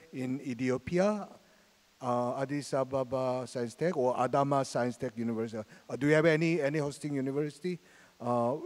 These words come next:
because we have been actually finding also good, uh, students or the, the professors,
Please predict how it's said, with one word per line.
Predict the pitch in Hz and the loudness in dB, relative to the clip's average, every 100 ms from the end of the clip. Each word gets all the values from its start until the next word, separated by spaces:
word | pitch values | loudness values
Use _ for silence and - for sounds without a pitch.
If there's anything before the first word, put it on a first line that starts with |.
| 151 | -4
because | 165 175 156 | 4 6 6
we | 165 175 | 4 6
have | 208 | 6
been | 190 190 | 6 6
actually | 170 - 175 160 151 - - | 4 0 0 2 0 -4 -20
finding | - 160 165 170 165 | 0 2 2 2 0
also | 156 151 147 135 | 0 0 0 -2
good, | 143 147 - - _ _ | 0 0 -2 -20 _ _
uh, | 143 131 | -6 -4
students | 123 - 180 190 131 123 131 - | -6 -2 2 2 0 -4 -6 -6
or | 143 127 135 | -2 0 0
the, | 120 | -2
the | 117 123 | -4 -6
professors, | - 156 - 190 - 127 131 139 - | -6 -6 -4 -4 -4 -4 -4 -6 -14